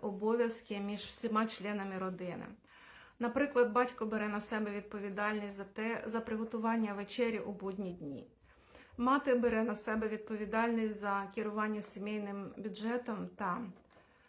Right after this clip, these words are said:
е, проведення <clears throat> закупівель продуктів. Старша дитина, наприклад, чотирнадцяти років, е, вона бере на себе відповідальність за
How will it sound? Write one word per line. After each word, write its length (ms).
е, 360
проведення 640
<clears throat> 500
закупівель 680
продуктів. 760
Старша 460
дитина, 500
наприклад, 560
чотирнадцяти 680
років, 560
е, 360
вона 400
бере 260
на 120
себе 440
відповідальність 1000
за 400